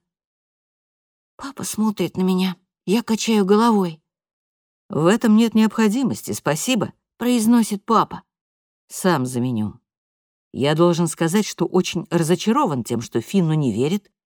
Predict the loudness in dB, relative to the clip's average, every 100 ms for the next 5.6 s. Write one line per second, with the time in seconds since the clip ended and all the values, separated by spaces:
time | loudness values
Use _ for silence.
0 | _ -10 -6 0 4 4 2 0 -4 0
1 | 2 4 4 2 0 0 0 0 2 0
2 | 0 -6 0 2 2 -2 -4 0 -2 -2
3 | -2 0 0 0 0 0 0 0 2 0
4 | -2 -6 -10 -12 _ _ -2 2 4 4
5 | 0 -4 -4 -10 -12